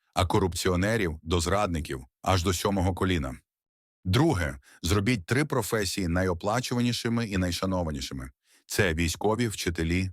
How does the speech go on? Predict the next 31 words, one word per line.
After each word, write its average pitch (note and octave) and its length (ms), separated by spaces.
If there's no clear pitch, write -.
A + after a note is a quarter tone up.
та E2 120
лікарі. D#2 400
І A#2 120
найголовніше, A#2+ 960
працюйте, C3 600
працюйте G#2 480
і A2 60
працюйте, F2 640
бо G2 120
ніхто, A#2+ 380
крім A2+ 260
вас, G2 420
не F2+ 180
захистить E2 580
вас, - 280
ніхто G2+ 380
не A#2 120
нагодує G2 560
вас, D#2 400
крім G2 260
вас F2 220
самих. E2 580
І F#2+ 140
ваша G#2 340
країна E2 580
потрібна E2+ 440
тільки E2+ 380
вам E2 380
і F2 100
більше D#2 340
нікому. C#2+ 480